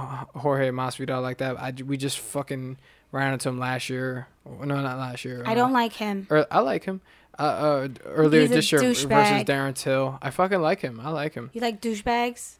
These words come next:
Speaker 1: No,
Speaker 2: Well, you
Speaker 1: I
Speaker 2: like
Speaker 1: don't
Speaker 2: Connor
Speaker 1: like,
Speaker 2: too. He's
Speaker 1: well,
Speaker 2: a, his personality as a human being, he's just disgusting.
Speaker 1: I'm not talking about him as a,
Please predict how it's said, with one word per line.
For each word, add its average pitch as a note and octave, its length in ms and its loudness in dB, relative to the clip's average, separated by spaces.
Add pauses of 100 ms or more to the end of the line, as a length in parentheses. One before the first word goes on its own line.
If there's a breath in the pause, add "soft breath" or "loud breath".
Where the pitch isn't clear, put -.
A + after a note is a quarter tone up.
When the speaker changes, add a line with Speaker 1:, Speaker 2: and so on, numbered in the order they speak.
Speaker 1:
No, E3 60 2
Speaker 2:
Well, G3 180 8
you - 20 10
Speaker 1:
I F#3 40 8
Speaker 2:
like F#3 100 10
Speaker 1:
don't F#3+ 120 8
Speaker 2:
Connor G3 200 4
Speaker 1:
like, G#3 160 0
Speaker 2:
too. A3+ 80 -4
He's G#3+ 40 -4
Speaker 1:
well, D#3+ 280 6
Speaker 2:
a, C3 80 -4 (420 loud breath)
his E4 120 4
personality E4+ 680 10
as E4 100 6
a D4 40 8
human C#4+ 320 6
being, C4+ 280 8
he's C4+ 160 4
just B3+ 180 0
disgusting. G#3+ 520 -2
Speaker 1:
I'm D3 120 2
not E3 160 2
talking D3+ 240 4
about C#3+ 140 0
him C#3 200 -2
as C3 160 -4
a, B2+ 220 -4